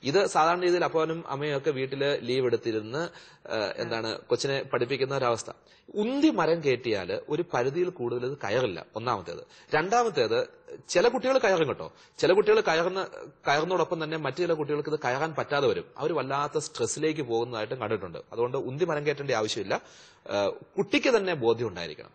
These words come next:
സി, ഞാനെന്ന് പറയുന്ന വ്യക്തി പഠിക്കുന്നത് എന്തിനു വേണ്ടിയിട്ടാ? ഞാനിപ്പം എന്റെ എം ഫിൽ ഏകദേശം കഴിയാറാവുന്നു.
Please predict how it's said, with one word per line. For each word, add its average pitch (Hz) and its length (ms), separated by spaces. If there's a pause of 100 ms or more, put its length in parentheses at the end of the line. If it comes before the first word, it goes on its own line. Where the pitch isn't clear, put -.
(140)
സി, - 260
ഞാനെന്ന് 175 420
പറയുന്ന 165 300
വ്യക്തി 135 220
പഠിക്കുന്നത് 123 400
എന്തിനു 110 160
വേണ്ടിയിട്ടാ? 110 400 (340)
ഞാനിപ്പം 180 360 (180)
എന്റെ 151 360
എം 139 160
ഫിൽ 160 200
ഏകദേശം 127 460
കഴിയാറാവുന്നു. 104 560